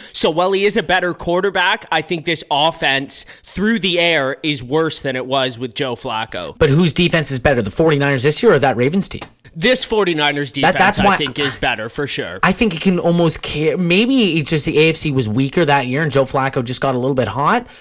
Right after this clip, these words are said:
Speaker 2: 'Cause, 'cause this N F C looks scary as well. You look at this, you know, the, uh, Seattle's only losses, New Orleans without Drew Brees, <laughs> so that's a little bit frightening. And, of course, the Ravens, where Lamar Jackson ran all over that team, a-, and their defense was lights out.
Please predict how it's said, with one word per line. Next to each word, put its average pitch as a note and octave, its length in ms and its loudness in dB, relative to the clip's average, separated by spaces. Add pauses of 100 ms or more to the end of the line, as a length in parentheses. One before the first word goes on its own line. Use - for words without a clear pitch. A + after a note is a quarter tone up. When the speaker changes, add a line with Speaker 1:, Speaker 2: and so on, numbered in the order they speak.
(440)
Speaker 2:
'Cause, D3 440 2 (280)
'cause D3 140 2
this G3 160 0
N F3+ 80 6
F D#3+ 80 2
C D3+ 160 0
looks C3 220 0
scary A2+ 340 0
as G2 140 -4
well. G#2+ 100 0
You G#2 80 -2
look D3 140 0
at C#3 40 -6
this, C3 200 -6
you A#2+ 240 -2
know, G#2 160 0
the, A#2+ 300 2
uh, G#2 280 0 (200)
Seattle's C3 420 0
only C3 180 -2
losses, A#2+ 540 -2 (960)
New C#3 160 2
Orleans D3 640 0
without C#3+ 280 2
Drew C#3 140 2
Brees, A#2+ 800 -2
<laughs> - 0 -
so C3 180 2
that's B2+ 280 0
a D3 40 -2
little C3 160 -2
bit A#2 200 -2
frightening. A2 580 -2 (540)
And, C3 320 0
of - 80 -4
course, D#3+ 160 2
the D#3 80 0
Ravens, F#3 380 2
where B2+ 140 -2
Lamar C3+ 220 0
Jackson C3 380 0
ran B2 200 0
all B2 160 0
over E3+ 200 0
that - 180 -8
team, A2 240 -4
a-, A#2 160 -2
and B2 260 -2
their A#2+ 120 0
defense A2+ 480 -2
was G#2 120 0
lights A#2 320 0
out. D#3+ 280 2